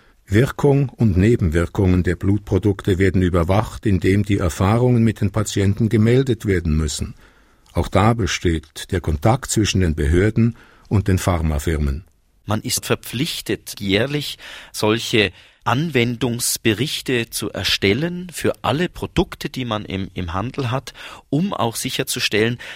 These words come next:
Speaker 2: dass sehr, sehr seltene Vorkommnisse erfasst werden und ihr, in ihrer Risikobetrachtung richtig beurteilt werden.
Speaker 1: Und damit nochmals zum Blutspendedienst des Schweizerischen Roten Kreuzes in Bern,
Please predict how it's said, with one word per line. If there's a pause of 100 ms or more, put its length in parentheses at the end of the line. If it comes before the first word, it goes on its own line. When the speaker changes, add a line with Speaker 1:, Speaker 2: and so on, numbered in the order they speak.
(120)
Speaker 2:
dass
sehr,
sehr
seltene
Vorkommnisse (240)
erfasst
werden (240)
und
ihr,
in
ihrer
Risikobetrachtung (380)
richtig
beurteilt
werden. (480)
Speaker 1:
Und
damit
nochmals
zum
Blutspendedienst
des
Schweizerischen
Roten
Kreuzes
in
Bern,